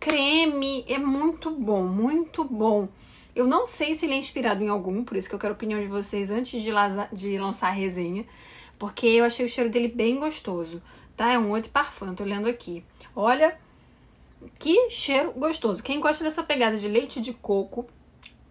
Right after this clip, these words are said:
vai gostar do cheiro dele. Tem uma cremosidade, tem um jasminado, tem um floral de, na verdade, tem um, um cheirinho de folha verde. Gente, que perfume bom. Tô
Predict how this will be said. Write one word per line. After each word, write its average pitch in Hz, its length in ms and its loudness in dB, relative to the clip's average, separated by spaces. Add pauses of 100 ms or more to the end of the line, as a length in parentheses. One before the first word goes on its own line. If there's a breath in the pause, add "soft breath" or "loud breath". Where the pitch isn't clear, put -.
vai 226 180 2
gostar 233 320 0
do 226 120 -2
cheiro 254 300 0
dele. 190 240 -2
Tem 208 180 -8
uma 247 120 -2
cremosidade, 226 920 0 (540 loud breath)
tem 277 200 -4
um 294 180 -2
jasminado, 220 960 2
tem 285 200 -2
um 262 540 0
floral 226 680 4 (440 loud breath)
de, 202 140 -8 (320)
na 233 80 -2
verdade, 233 220 2
tem 277 100 -4
um, 247 260 0
um 233 40 0
cheirinho 262 300 0
de 233 80 -2
folha 311 460 2
verde. 214 680 -4 (340 loud breath)
Gente, 247 560 0
que 269 140 -8
perfume 311 400 -2
bom. 202 260 0 (760 soft breath)
Tô 277 260 8